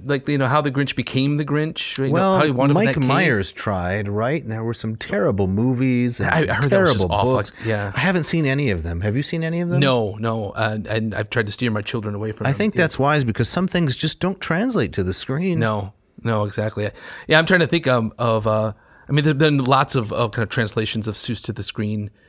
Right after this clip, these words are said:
Speaker 1: Um, and yeah, some of 'em, some of 'em hit, but I think a lot of 'em just can't capture
Speaker 2: No,
Speaker 1: the
Speaker 2: it's
Speaker 1: unique
Speaker 2: special.
Speaker 1: the, yeah, exactly.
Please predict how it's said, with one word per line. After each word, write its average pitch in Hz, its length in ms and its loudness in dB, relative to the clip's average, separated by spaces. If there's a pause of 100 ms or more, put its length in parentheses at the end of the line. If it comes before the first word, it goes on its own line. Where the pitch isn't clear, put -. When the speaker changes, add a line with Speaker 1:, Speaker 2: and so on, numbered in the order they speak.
(140)
Speaker 1:
Um, 101 280 -4
and 107 240 -4
yeah, 120 160 0
some 131 240 0
of 131 100 0
'em, 120 280 0 (100)
some 131 200 0
of 120 120 -2
'em 110 100 -4
hit, 117 300 -2
but 107 180 -4
I 110 40 -4
think 107 180 -10
a - 20 -6
lot 113 220 -4
of 101 80 -8
'em 104 240 -6
just - 240 -10 (340)
can't - 260 -4
capture 110 600 -4
Speaker 2:
No, 104 320 2
Speaker 1:
the 127 80 2
Speaker 2:
it's 127 80 2
Speaker 1:
unique 143 320 2
Speaker 2:
special. 107 560 -2
Speaker 1:
the, 131 120 -2
yeah, 170 280 0
exactly. 123 560 -2